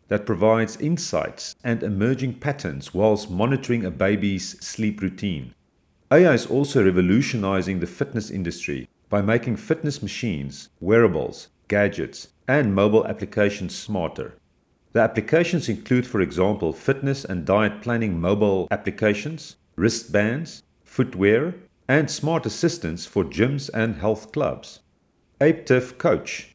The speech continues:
is an A I-enabled health and fitness coach that offers personalized lifestyle and fitness plans on a daily and weekly basis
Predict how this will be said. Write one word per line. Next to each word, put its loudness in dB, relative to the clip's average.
is 4
an 0
A 4
I-enabled 0
health 2
and -6
fitness -4
coach -8
that -2
offers 0
personalized 0
lifestyle 0
and -2
fitness -4
plans -4
on -4
a 0
daily 0
and -2
weekly 0
basis -2